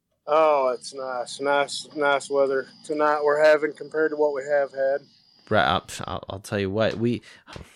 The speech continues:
Speaker 2: I'm like, I need to cut my grass here, but it keeps raining up here in central Indiana. So, okay, darn, I don't have to do that chore, right? <laughs>
Speaker 1: Let
Speaker 2: Is,
Speaker 1: it grow.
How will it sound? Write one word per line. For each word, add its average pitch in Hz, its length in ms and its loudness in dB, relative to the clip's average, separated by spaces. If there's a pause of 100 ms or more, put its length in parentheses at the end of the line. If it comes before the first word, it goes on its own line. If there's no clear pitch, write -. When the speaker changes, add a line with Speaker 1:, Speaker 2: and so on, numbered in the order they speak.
(380)
Speaker 2:
I'm - 160 -2
like, 107 280 0
I 120 120 -2
need 214 180 -2
to 156 80 -2
cut - 320 -6
my 104 160 0
grass 117 500 4
here, 98 240 2
but 98 400 0
it 104 300 -8
keeps - 260 -8
raining 131 380 -2
up 101 140 -2
here 107 260 0
in 95 380 -4
central 120 360 -4
Indiana. 110 540 -2
So, 95 400 -4
okay, 101 460 -2 (340)
darn, 120 380 2
I 92 80 0
don't 107 160 -4
have 110 180 -6
to - 100 -14
do 107 120 -4
that 120 200 -2
chore, 98 400 -6
right? 117 280 -8 (360)
<laughs> - 20 -10 (1400)
Speaker 1:
Let 190 140 6
Speaker 2:
Is, 170 140 6
Speaker 1:
it - 20 -12
grow. 107 200 -10